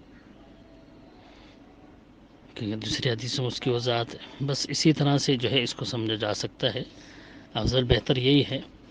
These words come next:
कि आधी रात तक जो है इशा की नमाज पढ़ ली जाए या आखिरी वक्त उसको गर्दाना जाए, लेकिन अगर किसी मजबूरी की वजह से देर हो गई तो जायज़ है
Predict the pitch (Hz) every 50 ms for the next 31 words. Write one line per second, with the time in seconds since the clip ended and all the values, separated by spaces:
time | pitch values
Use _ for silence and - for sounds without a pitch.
0 | - - - - - - - - 127 - 123 131 123 143 131 113 113 123 135 127
1 | - - - - - - - - 123 123 123 - - 123 - - - - - -
2 | - - - - 131 - - 117 107 - 117 104 104 98 104 110 123 131 131 -
3 | - - - - - - - - - - - - - - - - - - - -
4 | - - 113 135 131 123 123 117 110 113 117 123 143 147 139 - - - 117 117
5 | 110 101 104 101 - 120 113 110 110 113 110 - - 107 - - - 113 107 107
6 | 107 104 107 107 113 120 120 117 123 131 143 135 113 - - 113 113 107 110 113
7 | 107 - 104 - - 120 107 113 101 90 117 123 139 147 127 - 123 110 110 107
8 | 110 120 - - - - - - 107 110 117 127 127 139 165 - - - - -
9 | - - - - - - 131 113 - 117 113 120 135 139 127 110 95 - 139 131
10 | 113 107 - -